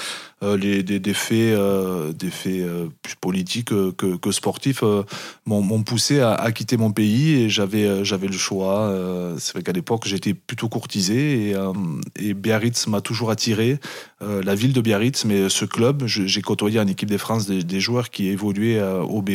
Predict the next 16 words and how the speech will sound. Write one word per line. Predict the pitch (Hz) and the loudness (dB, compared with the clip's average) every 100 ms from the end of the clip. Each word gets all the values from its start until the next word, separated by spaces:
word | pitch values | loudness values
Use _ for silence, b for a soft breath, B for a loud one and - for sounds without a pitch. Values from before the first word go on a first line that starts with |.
| 98 | 2
O | 120 139 | 2 2
et | 117 | 0
je | 98 | 0
me | 98 | -2
suis | - | -2
dit, | 120 | 0
il | |
y | 113 | 0
a | |
quand | 113 | 0
même | 107 | 0
une, | 104 95 90 B B B B | 0 0 -4 B B B B
une | 92 98 95 | -4 0 0
belle | 80 107 107 | 0 0 0
histoire, | 104 - 120 110 104 | 0 0 0 0 0
euh, | 101 95 95 95 92 | 0 0 -2 -2 -4